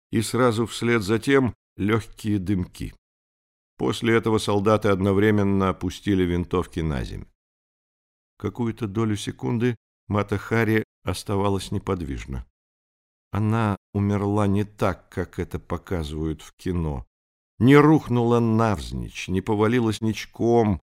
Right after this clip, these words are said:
не воздела рук к небу, не раскинула их.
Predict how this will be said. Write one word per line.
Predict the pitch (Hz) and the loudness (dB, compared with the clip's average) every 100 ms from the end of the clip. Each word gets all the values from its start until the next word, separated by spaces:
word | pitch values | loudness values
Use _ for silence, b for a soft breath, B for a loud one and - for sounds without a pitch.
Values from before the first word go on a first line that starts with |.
| _ _ | _ _
не | 104 | 0
воздела | 101 95 80 85 113 95 | 2 2 0 -2 2 2
рук | 90 110 107 - - | 2 -2 -4 -14 -10
к | |
небу, | 92 107 120 113 107 | -2 0 0 0 0
не | 107 95 | 2 2
раскинула | 85 82 - - 127 117 104 | 0 -4 -8 -4 -2 0 0
их. | 104 104 95 | 0 0 -4